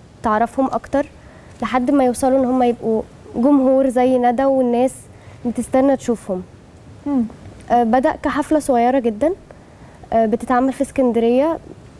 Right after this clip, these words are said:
Speaker 1: لقينا إن الناس حابة الموضوع وشايفاه حاجة جديدة. آه، حضر في الأول سبعمية
Speaker 2: شايفاه،
Speaker 1: شخص.
Speaker 2: شايفاه حاجة تستاهل يا،
Speaker 1: بالظبط.
Speaker 2: يا ندى. آه.
Speaker 1: آه، بدأ إن هو حضروا سبعمية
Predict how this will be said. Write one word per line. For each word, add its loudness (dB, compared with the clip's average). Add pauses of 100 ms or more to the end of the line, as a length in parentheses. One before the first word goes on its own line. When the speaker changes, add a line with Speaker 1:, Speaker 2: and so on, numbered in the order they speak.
(160)
Speaker 1:
لقينا 2
إن 0
الناس 2 (600)
حابة -2
الموضوع 0 (280)
وشايفاه -2
حاجة 0
جديدة. -2 (1040)
آه، 4
حضر 0
في -4
الأول 2
سبعمية -2
Speaker 2:
شايفاه، -2
Speaker 1:
شخص. -12
Speaker 2:
شايفاه -12
حاجة -8
تستاهل -8 (120)
يا، -4
Speaker 1:
بالظبط. 0 (180)
Speaker 2:
يا -8
ندى. -12
آه. 2
Speaker 1:
آه، 4
بدأ 2
إن 2
هو 2
حضروا 0
سبعمية 0